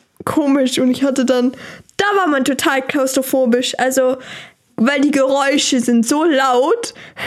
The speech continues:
Nach zwanzig Minuten ist er total schlecht.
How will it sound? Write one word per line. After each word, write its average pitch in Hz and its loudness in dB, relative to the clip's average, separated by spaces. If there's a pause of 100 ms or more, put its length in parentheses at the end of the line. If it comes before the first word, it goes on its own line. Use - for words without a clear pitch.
(140)
Nach 311 0
zwanzig 339 -2
Minuten 285 0
ist 294 0
er 262 -2
total 285 -2
schlecht. - -2